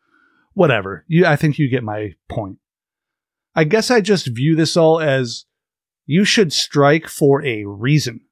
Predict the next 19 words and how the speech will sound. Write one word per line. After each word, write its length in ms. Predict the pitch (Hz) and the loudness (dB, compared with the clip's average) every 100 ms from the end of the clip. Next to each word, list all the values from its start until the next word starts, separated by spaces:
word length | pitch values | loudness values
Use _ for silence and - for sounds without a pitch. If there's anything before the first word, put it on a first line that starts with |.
| _ _ _ - | _ _ _ -4
You 140 | 170 | 0
strike 600 | 156 - - 151 165 - - | 0 0 2 2 2 -2 -12
to 100 | - | -8
gain 540 | 127 113 135 139 151 147 | -8 -2 2 4 4 2
something. 560 | - 113 104 113 113 | -2 -6 -6 -12 -8
You 160 | 123 139 | -4 -2
strike 440 | - - 147 160 | -2 0 2 2
for 280 | - 160 156 | 0 0 2
a 180 | 147 127 | 2 0
cause. 880 | - - 131 135 117 95 - - - _ _ _ _ _ | -4 -10 -2 0 0 -4 -14 -20 -20 _ _ _ _ _
I've 200 | - 160 | -2 -2
said 160 | - 240 | 0 0
this 160 | 240 190 | 0 0
a 40 | |
bunch 220 | 185 180 | 0 0
of 100 | 170 | -2
times 320 | - 139 151 | 0 2 4
on 440 | 165 175 160 160 - | 4 2 2 -2 -6
he-, 260 | - 165 | -10 -6